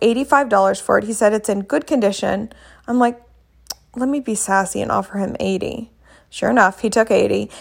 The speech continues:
And guess what, guys? I could go pick it up that morning. This was last Wednesday. Um, so I get in the car, drive to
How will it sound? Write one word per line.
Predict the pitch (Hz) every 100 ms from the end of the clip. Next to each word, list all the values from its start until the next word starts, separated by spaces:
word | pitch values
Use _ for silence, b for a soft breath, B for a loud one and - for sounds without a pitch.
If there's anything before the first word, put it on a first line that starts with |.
| B
And | 226
guess | 247 320 349
what, | 392 415
guys? | 381 359 370 -
I | 254
could | - 233
go | 220
pick | 220 277 277
it | 330
up | 240 226
that | 202 208 208 -
morning. | 233 247 269 269 262 214 196 226 - 247 -
This | 240 262
was | 254
last | 233 240 208
Wednesday. | 196 202 - - - B B B B B B -
Um, | 208 196 196 202
so | - - 214 208 214 226
I | - 214 202 196 202 226 254 - _ _ _ _ _ _ 208
get | 214 202
in | 277
the |
car, | 370 330 277 143 339 -
drive | 208 208 208 240 254
to | - 254 277 330